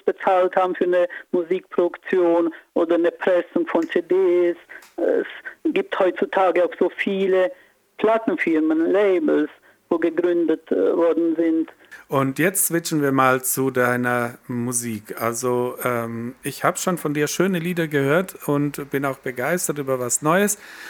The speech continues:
Speaker 2: Und wie wichtig ist dir Musik heute?
Speaker 1: Ja, das wird wahrscheinlich immer, äh, wichtig sein und wichtig bleiben. Ich war jetzt nie der, vielleicht hab ich den Fehler gemacht,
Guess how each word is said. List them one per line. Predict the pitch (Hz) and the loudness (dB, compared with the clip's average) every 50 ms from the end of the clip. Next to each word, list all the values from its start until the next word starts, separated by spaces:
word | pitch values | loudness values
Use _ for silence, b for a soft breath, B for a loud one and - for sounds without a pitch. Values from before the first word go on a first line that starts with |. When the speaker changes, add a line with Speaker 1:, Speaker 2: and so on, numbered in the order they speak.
| B B B B | B B B B
Speaker 2:
Und | - - 156 156 151 156 160 156 143 - - | 0 2 4 4 4 4 2 0 -2 -4 0
wie | 160 190 196 160 | 2 2 2 2
wichtig | 190 214 214 - - 233 208 - | 2 0 0 0 -2 -2 -2 -2
ist | - 185 180 - - | 0 0 2 2 2
dir | - 175 170 175 180 165 | 2 2 2 2 0 0
Musik | 156 156 156 151 - - 175 180 - - - - - | -2 -2 0 0 0 0 -2 -2 -4 -8 -16 -8 -2
heute? | - 151 139 139 - - 98 92 - _ _ _ _ | 0 2 2 2 0 -4 -8 -10 -14 _ _ _ _
Speaker 1:
Ja, | - 247 294 349 370 349 262 | -2 0 2 2 4 2 2
das | 214 220 226 214 - - | 2 2 0 0 -2 -2
wird | 254 254 - 277 262 240 262 269 - - | 0 0 2 2 2 2 0 0 0 -2
wahrscheinlich | 262 247 - 269 247 247 247 269 | 0 2 2 2 2 2 2 2
immer, | 277 262 262 254 240 | 2 2 2 2 2
äh, | 240 B B B B B B - - - - - - | 0 B B B B B B -10 -6 -2 -2 0 0
wichtig | 240 220 196 196 226 254 277 277 - - - 302 269 - - - - | 0 0 0 0 2 2 0 0 -2 -2 -2 0 0 0 -2 -2 0
sein | 285 262 262 262 269 277 277 262 | 2 4 4 4 4 2 2 2
und | 240 226 226 214 - | 0 0 -2 -2 -2
wichtig | - 240 247 240 226 247 247 - - - 214 - - | -2 -2 0 0 0 0 -2 -2 -4 -4 -4 -4 -2
bleiben. | - 214 214 233 247 254 262 269 254 262 262 269 269 B B B B B B - | 0 2 4 4 4 4 2 2 2 2 2 2 0 B B B B B B -4
Ich | 247 202 - | -2 0 2
war | 233 220 | 2 2
jetzt | 214 226 220 - - - - 254 | 2 2 0 -2 -8 -8 -4 -2
nie | 240 240 247 254 233 | 0 0 0 0 0
der, | 233 247 240 233 | 2 2 2 0
vielleicht | 240 - 240 226 220 214 214 - - - - _ | 0 0 2 2 2 0 -2 -6 -12 -20 -14 _
hab | - 233 214 | 0 0 0
ich | 226 - | 0 0
den | - 214 214 | -2 -2 -2
Fehler | - - 240 240 240 240 233 226 | 0 0 2 2 4 4 2 2
gemacht, | 220 226 214 214 220 226 220 - - - b | 2 0 2 2 2 2 0 -2 -6 -12 b